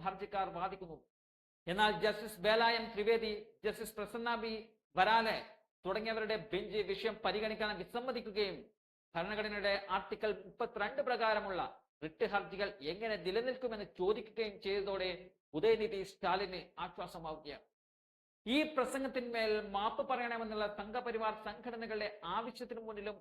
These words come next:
ഉദയനിധി കുലുങ്ങിയില്ല. സനാതന ധർമ്മത്തിന്റെ ഉന്മൂലനം വാദിക്കുന്ന തന്റെ വിവാദ പരാമർശങ്ങൾക്ക് മാപ്പ് പറയില്ലെന്ന് അദ്ദേഹം ഉറപ്പിച്ചു പറയുകയും ചെയ്തതോടെ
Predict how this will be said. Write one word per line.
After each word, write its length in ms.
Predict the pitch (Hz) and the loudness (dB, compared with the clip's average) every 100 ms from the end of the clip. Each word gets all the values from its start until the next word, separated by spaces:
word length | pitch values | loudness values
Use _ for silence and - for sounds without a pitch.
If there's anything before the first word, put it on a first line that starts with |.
| - | -8
ഉദയനിധി 360 | 180 208 190 185 185 | -4 -4 -4 -8 -6
കുലുങ്ങിയില്ല. 400 | 175 175 170 - - _ _ _ _ _ _ _ _ - | -8 -6 -10 -10 -16 _ _ _ _ _ _ _ _ -4
സനാതന 420 | 156 175 196 208 | -2 0 0 -2
ധർമ്മത്തിന്റെ 580 | - 185 208 220 220 226 226 220 | -2 -2 -2 -4 -2 -2 0 -2
ഉന്മൂലനം 600 | 269 277 254 240 226 208 | 0 0 0 0 -2 0
വാദിക്കുന്ന 460 | 214 214 214 208 202 | 2 2 -4 -6 -4
തന്റെ 180 | 202 208 | -2 -2
വിവാദ 360 | 175 190 226 247 - | -2 0 0 0 -2
പരാമർശങ്ങൾക്ക് 720 | 214 220 214 226 214 196 196 185 - _ _ 151 | -2 0 -2 -6 -8 -6 -6 -6 -10 _ _ 0
മാപ്പ് 300 | 175 226 233 226 | 2 4 4 4
പറയില്ലെന്ന് 500 | 196 240 247 226 196 - | 4 4 2 0 -2 -6
അദ്ദേഹം 240 | 185 196 202 175 | -6 -6 -6 -6
ഉറപ്പിച്ചു 400 | 180 214 226 208 202 | -2 -2 -2 -6 -4
പറയുകയും 480 | 185 202 202 202 185 | -2 -2 -2 -6 -2
ചെയ്തതോടെ 440 | 185 196 196 180 | -2 0 0 0